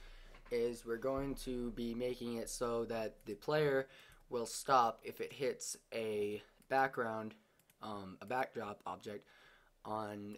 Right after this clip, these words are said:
the right or left side of him. So in order to do that, first we have to make backdrop objects on the r-, right and left side of him. So let's clone this, and we'll create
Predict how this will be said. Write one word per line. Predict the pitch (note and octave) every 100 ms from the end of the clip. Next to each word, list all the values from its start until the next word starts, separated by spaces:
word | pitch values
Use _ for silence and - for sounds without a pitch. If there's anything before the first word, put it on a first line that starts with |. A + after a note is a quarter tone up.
| -
the | G#2+
right | A2+ A2+
or | G#2+
left | G#2+ G#2
side | - A2+ G#2+
of | G2
him. | F#2 E2 F2+ - _ -
So | - A#2 G#2+ G#2+ - - - -
in | C3+
order | D3+
to | C3+
do | B2+
that, | B2 A#2+ -
first | - C3 B2 - - - - -
we | A#2 A2 G#2+
have | G#2 G#2 -
to |
make | G2+ C#3+ -
backdrop | G#2 F#2+ F#2+ F2+ -
objects | E2+ F2+ E2+
on | F2 E2
the |
r-, | D#2 D#2 - F#2
right | F2+
and | F#2
left | F#2 -
side | F#2+ E2+
of |
him. | G#2+ C3+ - - - -
So | - B2+ A#2 A#2 A2+ A2+ - - - -
let's | A#2 A2+ -
clone | - - C#3 C#3+
this, | B2+ A#2+ D3 - - - - - - - _ _ _ _ _ _ - - _ -
and | G#2+ G2+ G#2
we'll | G2+
create | - G2+ G2+